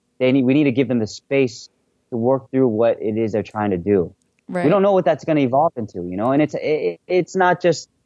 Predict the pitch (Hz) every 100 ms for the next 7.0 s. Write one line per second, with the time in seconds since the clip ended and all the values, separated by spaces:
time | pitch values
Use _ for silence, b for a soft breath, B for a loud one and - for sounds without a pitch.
0 | - 107 110 107 117 131 131 123 135 156
1 | 160 156 160 156 131 - 123 113 101 104
2 | 104 98 95 92 _ _ _ - 107 98
3 | 92 - 113 113 107 - 95 92 87 -
4 | 185 175 180 _ _ - 123 139 156 156
5 | 156 185 170 - - 156 208 220 233 214
6 | 202 190 190 - 170 156 151 147 104